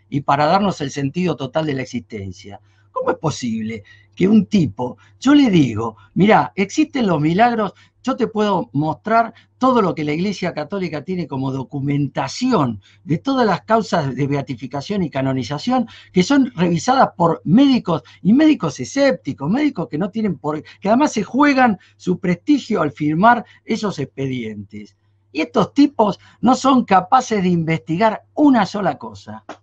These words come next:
Una sola cosa. El otro día vi un documental que en el dos mil diecisiete encontraron unas momias alien, supuestamente, en Perú, en Nazca, justo en Nazca donde están estas famosas y misteriosas líneas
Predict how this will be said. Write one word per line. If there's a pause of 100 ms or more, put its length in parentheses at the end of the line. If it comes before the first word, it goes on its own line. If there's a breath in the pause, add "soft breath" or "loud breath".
(440)
Una
sola
cosa. (220 soft breath)
El
otro
día
vi
un
documental (260 loud breath)
que
en
el
dos
mil
diecisiete (220 soft breath)
encontraron
unas
momias
alien,
supuestamente, (300 loud breath)
en
Perú, (440)
en
Nazca,
justo
en
Nazca
donde
están
estas
famosas
y
misteriosas
líneas